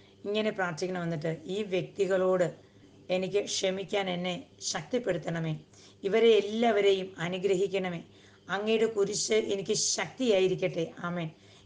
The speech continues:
ഈ പ്രാർത്ഥന രാവിലെയും വൈകിട്ടും ആവർത്തിച്ച് പ്രാർത്ഥിക്കുമ്പോൾ നമ്മുടെ ഹൃദയത്തിന് എന്തെന്നില്ലാത്തൊരു അനുഗ്രഹം, ഒരു, ഒരു അനുഭവം ഉണ്ടാകും. നമ്മളെ വേദനിപ്പിച്ച വ്യക്തിയുടെ മുഖം നമ്മുടെ മനസ്സിലേക്ക് വരും.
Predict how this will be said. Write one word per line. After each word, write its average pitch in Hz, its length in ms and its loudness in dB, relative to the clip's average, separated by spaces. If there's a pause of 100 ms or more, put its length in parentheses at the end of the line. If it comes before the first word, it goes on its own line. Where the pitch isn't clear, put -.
ഈ 196 80 2
പ്രാർത്ഥന 196 480 -2
രാവിലെയും 180 640 0
വൈകിട്ടും 175 480 -4
ആവർത്തിച്ച് 175 520 -6
പ്രാർത്ഥിക്കുമ്പോൾ 170 720 -2 (500)
നമ്മുടെ 208 200 0
ഹൃദയത്തിന് 190 500 -2
എന്തെന്നില്ലാത്തൊരു 202 920 -2
അനുഗ്രഹം, 190 680 -4
ഒരു, 208 240 -4 (160)
ഒരു 220 120 -4
അനുഭവം 202 400 -4
ഉണ്ടാകും. 160 380 -2 (800)
നമ്മളെ 214 300 2
വേദനിപ്പിച്ച 208 540 2
വ്യക്തിയുടെ 202 500 4
മുഖം 190 280 -2
നമ്മുടെ 185 240 -2
മനസ്സിലേക്ക് 175 500 -2
വരും. 160 240 0